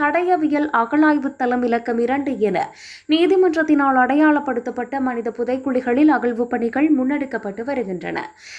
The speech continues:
இரண்டாம் கட்ட பணிகளுக்காக நாற்பத்தைந்து நாட்கள் நீதிமன்றத்தினால் அனுமதிக்கப்பட்டுள்ள நிலையில் தற்போது இரண்டாம் பகுதி அகழ்வு பணிகள் இன்றைய தினம் பதினெட்டாவது நாளாக முன்னெடுக்கப்பட்டன. அப்போது இரண்டு மனித புதைக்குழிகளில்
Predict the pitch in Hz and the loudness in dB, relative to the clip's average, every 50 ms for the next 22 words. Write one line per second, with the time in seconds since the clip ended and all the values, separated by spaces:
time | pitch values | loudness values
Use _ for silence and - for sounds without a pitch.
0 | - - - 202 220 233 233 254 262 254 247 - 240 226 - 226 226 233 220 226 | -14 -2 2 4 4 6 4 4 2 0 0 -4 -8 -6 -6 -6 -4 -4 -6 -4
1 | 220 240 226 226 220 - 240 240 254 294 277 269 240 233 - 233 - 254 240 262 | -4 -4 -4 -4 -4 -4 -6 -4 -4 -4 -2 -2 -2 -2 -4 -6 -4 -4 -2 2
2 | 294 302 311 277 254 233 - - 262 240 233 240 240 254 254 254 233 240 240 233 | 2 2 4 2 0 -2 -2 -2 -2 0 0 0 0 0 0 0 0 -2 -4 -4
3 | 233 226 226 233 233 - - 220 233 269 277 277 254 240 - 240 220 220 214 202 | -4 -2 -2 -2 -2 -2 -4 -4 -2 -2 -4 -4 -4 -6 -4 -6 -4 -4 -4 -4
4 | 208 190 185 190 175 175 160 160 156 151 190 214 240 240 240 240 - - - - | -4 -6 -6 -4 -4 -6 -6 -6 -4 2 4 6 6 6 4 0 -4 -18 -20 -20
5 | - - 233 202 196 - 240 247 254 - 294 294 - 240 240 262 285 285 311 302 | -10 -2 -2 -2 -2 -2 -4 -4 0 0 0 0 0 0 -2 -2 -2 0 -2 -2
6 | 269 262 262 240 - 233 202 226 233 202 208 208 214 262 262 254 262 254 262 240 | -2 -2 -4 -4 -4 -4 -4 -2 0 0 0 0 0 -2 -2 -2 -2 -2 -2 0
7 | 220 226 226 226 247 269 285 294 294 - - 208 220 254 277 277 320 311 294 269 | 0 0 0 2 2 2 4 2 2 0 -2 -2 0 0 2 2 0 0 0 0
8 | - - 233 214 226 254 254 262 247 214 247 277 294 - - 262 247 214 214 208 | -2 -2 -4 -4 -4 -6 -2 -4 -4 -2 -2 -4 -4 -4 -2 -2 -2 0 0 -2
9 | 208 208 202 202 202 202 196 196 233 226 220 202 196 196 185 180 180 - 160 - | -2 -4 -4 -4 -4 -4 -2 -2 -2 -2 -2 -2 -2 -2 -2 -4 -6 -8 -10 -8
10 | 160 156 - 233 240 - - - - 214 214 - - 220 220 208 - 151 - - | -10 -6 -4 -2 -2 -2 -4 -2 -2 -2 -2 0 2 2 2 4 2 0 -4 -6
11 | - _ _ - - - - - - 277 302 330 370 339 392 302 285 269 269 294 | -10 _ _ -20 -20 -20 -16 -6 -2 2 4 4 4 4 2 2 2 0 0 0
12 | 302 294 - 269 262 262 269 269 - 285 254 254 254 254 240 233 226 220 | -2 -2 -2 -2 -2 -2 -2 -2 -2 -2 -2 -2 -2 0 0 2 2 2